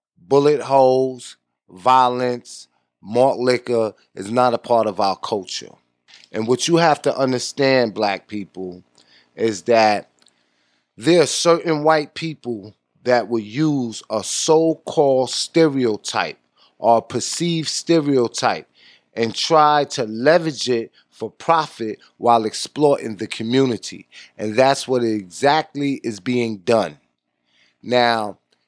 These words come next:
if it wasn't for the community members and the outrage and going to their Yelp page and expressing that outrage, this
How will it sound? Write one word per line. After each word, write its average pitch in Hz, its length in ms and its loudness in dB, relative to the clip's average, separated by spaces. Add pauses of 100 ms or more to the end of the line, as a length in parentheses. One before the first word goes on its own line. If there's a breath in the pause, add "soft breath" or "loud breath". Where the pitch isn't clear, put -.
(200)
if - 200 -4
it 135 140 2
wasn't 156 520 2
for 147 400 2
the 120 120 -6
community 143 640 -2
members 139 720 0
and 107 160 -6
the 101 160 -6
outrage 135 1000 0
and 104 200 -6
going 123 320 2
to - 140 -10
their 110 120 -4
Yelp 113 520 0
page 127 640 -2 (320 soft breath)
and 113 160 -4
expressing 123 540 -2
that 110 260 -4
outrage, 104 760 -4 (420 soft breath)
this 156 720 0